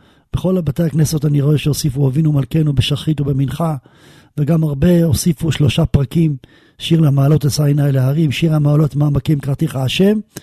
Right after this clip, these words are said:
יושב בסתר עליון. קבוע, שלושת הפרקים האלה, הם, זה מקום שראיתי הרבה בתי כנסיות אומרים באופן קבוע את הפרקים הללו, כמה זה חשוב, כמה זה טוב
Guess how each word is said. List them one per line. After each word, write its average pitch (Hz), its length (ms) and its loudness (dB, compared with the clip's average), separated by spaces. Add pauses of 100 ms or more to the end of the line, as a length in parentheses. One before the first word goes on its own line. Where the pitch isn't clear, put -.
(400)
יושב 156 240 4
בסתר 165 480 0
עליון. 139 220 2
קבוע, 156 460 0 (360)
שלושת 180 300 -2
הפרקים 165 420 0
האלה, 185 340 4 (520)
הם, 151 180 2 (400)
זה 127 140 0
מקום 143 320 0
שראיתי 156 480 0
הרבה 156 220 0
בתי 165 180 -2
כנסיות 156 440 0
אומרים 160 320 2
באופן 151 280 0
קבוע 151 480 2 (440)
את 135 100 -2
הפרקים 156 400 0
הללו, 143 360 0
כמה 165 220 0
זה 131 120 -4
חשוב, 135 420 -2
כמה 156 200 -2
זה 123 160 -4
טוב 143 320 0